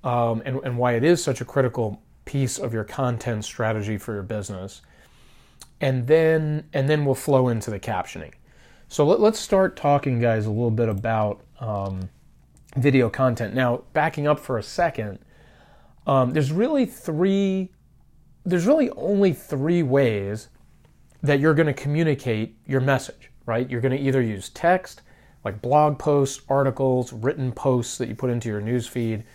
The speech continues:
on various platforms, things like that. Um,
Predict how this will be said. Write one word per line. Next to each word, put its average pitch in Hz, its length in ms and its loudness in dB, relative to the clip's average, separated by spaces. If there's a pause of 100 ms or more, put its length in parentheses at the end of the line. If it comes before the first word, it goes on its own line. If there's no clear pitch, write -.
(300)
on 110 140 -6
various 113 280 0
platforms, 113 580 -4
things 117 160 -2
like 110 160 -4
that. 127 360 0 (720)
Um, 120 520 0